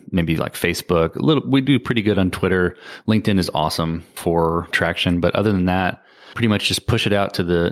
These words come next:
to distribution. I promote it to my, in, you know, my communities that I know that are, that are tech based, indie hackers, Patreon, you know, a bunch of Slack rooms, 'cause I'm a tech guy. I've got Slack rooms in and out every,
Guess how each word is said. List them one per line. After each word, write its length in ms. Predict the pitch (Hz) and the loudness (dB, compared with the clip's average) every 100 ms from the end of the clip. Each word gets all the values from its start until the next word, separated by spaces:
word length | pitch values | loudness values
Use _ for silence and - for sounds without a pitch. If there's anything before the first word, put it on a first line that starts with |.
| - | -2
to 180 | 90 | -2
distribution. 880 | 85 92 - 85 107 110 - 104 98 - | 0 -2 -2 -2 0 2 2 2 0 0
I 100 | 92 | -4
promote 340 | - 98 92 | 0 0 2
it 120 | 92 - | 0 -2
to 100 | 90 | -2
my, 340 | 87 90 90 | 0 0 0
in, 380 | 90 92 92 92 - | 0 2 0 -2 -2
you 120 | 87 | -2
know, 80 | 82 | 0
my 400 | 85 87 85 90 | 0 0 -2 -4
communities 680 | - 107 104 98 98 92 - | 0 2 2 4 2 2 0
that 100 | 90 | 0
I 100 | 92 | 2
know 240 | 92 92 | 2 2
that 120 | 90 | 2
are, 80 | 92 | 0
that 180 | - 90 | 0 -2
are 60 | |
tech 340 | 87 - 92 - | 0 -2 -2 0
based, 480 | 90 90 92 - - _ - - | 2 2 0 -8 -18 _ -18 -6
indie 340 | - - 90 | -4 2 2
hackers, 540 | 82 85 82 85 82 - | 2 0 0 0 0 -2
Patreon, 880 | - 85 - 82 80 80 82 80 82 _ - _ - | -2 -2 0 0 2 2 2 0 -4 _ -20 _ -2
you 120 | 85 | 0
know, 100 | 82 | 0
a 240 | 87 82 | 0 0
bunch 200 | 82 85 | -2 -2
of 60 | - | -2
Slack 340 | - 78 - | 0 0 0
rooms, 360 | 78 78 82 - - | 0 0 0 -2 -2
'cause 160 | 80 | 0
I'm 100 | 80 | 0
a 40 | 78 | 0
tech 240 | - - | -2 -2
guy. 180 | 80 80 | -2 -2
I've 80 | 78 | 0
got 200 | 85 - | -2 -2
Slack 320 | - 80 - | -2 -2 0
rooms 240 | 82 82 | -2 0
in 120 | 85 | 0
and 100 | 82 | 0
out 180 | 80 80 | 0 0
every, 300 | 85 82 82 | 0 -2 -4